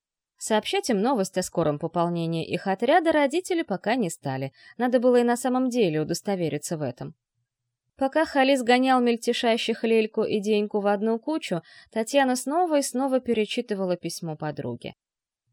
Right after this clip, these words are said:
Теперь ей можно было задавать бесконечные "почему так?" лично себе, поскольку ощущение зарождения новой жизни приходит к ней в самые трагичные моменты. В первый раз это произошло тогда,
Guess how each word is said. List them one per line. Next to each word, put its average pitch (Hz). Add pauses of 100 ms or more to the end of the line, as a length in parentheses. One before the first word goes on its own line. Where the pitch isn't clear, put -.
(120)
Теперь 226
ей 294
можно 269
было 247
задавать 233
бесконечные 214
"почему 185
так?" 175
лично 202
себе, 139 (320)
поскольку 294
ощущение 247
зарождения 175
новой 147
жизни 262 (280)
приходит 277
к -
ней 240
в 226
самые 262
трагичные 180
моменты. 139 (640)
В -
первый 262
раз 294
это 262
произошло 226
тогда, 214